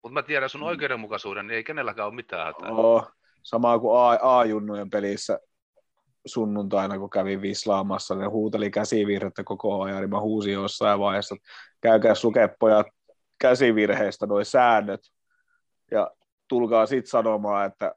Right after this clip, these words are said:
Speaker 2: ootteko samaa mieltä joka asiasta keskenänne edes."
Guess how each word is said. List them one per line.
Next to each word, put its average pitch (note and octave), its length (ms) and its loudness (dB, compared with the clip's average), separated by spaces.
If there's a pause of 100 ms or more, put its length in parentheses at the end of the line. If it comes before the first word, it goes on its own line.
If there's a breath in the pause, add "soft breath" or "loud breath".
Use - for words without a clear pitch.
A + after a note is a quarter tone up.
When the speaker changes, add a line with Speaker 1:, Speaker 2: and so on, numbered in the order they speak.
Speaker 2:
ootteko G#2+ 380 -4
samaa A2 340 2
mieltä G2+ 300 -6
joka G2+ 400 0
asiasta G2 420 -6
keskenänne F#2+ 720 0
edes." - 480 -6